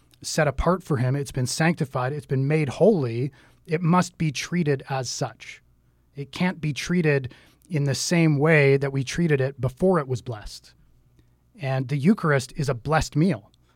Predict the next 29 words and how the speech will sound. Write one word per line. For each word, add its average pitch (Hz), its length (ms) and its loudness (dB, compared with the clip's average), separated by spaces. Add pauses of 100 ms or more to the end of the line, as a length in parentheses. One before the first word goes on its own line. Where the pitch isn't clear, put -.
(240)
First - 180 0
Corinthians 156 460 2
chapter 135 280 -2
ten, 143 480 0 (360)
verse 131 200 -4
sixteen, 131 560 -2
"The 131 80 -4
cup 180 280 -2
of 131 140 -2
blessing 147 440 2
that 135 140 0
we 135 140 -4
bless, 131 560 -2 (540)
is 180 160 4
it 190 100 2
not 151 200 2
a 156 60 0
participation 147 1040 -4
in 131 80 -4
the 127 60 -2
blood 135 180 -4
of 143 100 -8
Christ?" - 460 -8 (640)
It's, - 180 -10
it's - 200 -8
the 123 100 -10
cup - 340 -4
of 120 120 -6
blessing. 123 480 -6